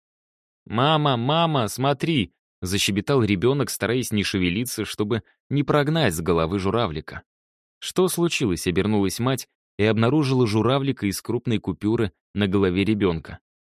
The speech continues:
«Откуда у тебя это?» «Он по воздуху прилетел!»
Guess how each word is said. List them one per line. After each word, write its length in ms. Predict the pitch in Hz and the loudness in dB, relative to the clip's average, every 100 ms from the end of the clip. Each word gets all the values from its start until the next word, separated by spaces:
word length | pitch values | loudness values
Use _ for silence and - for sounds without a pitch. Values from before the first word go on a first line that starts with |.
| _ | _
«Откуда 460 | - 160 - 185 165 | -4 -4 0 2 4
у 80 | 135 | 2
тебя 280 | - 85 82 | 0 -2 -2
это?» 240 | 76 - - _ _ _ _ _ - | -2 -8 -20 _ _ _ _ _ -2
«Он 160 | 175 160 | 0 2
по 160 | 190 | 2
воздуху 540 | 175 208 180 156 - 131 | 4 2 2 -2 -2 -2
прилетел!» 640 | 135 131 131 - 101 | 2 2 2 2 0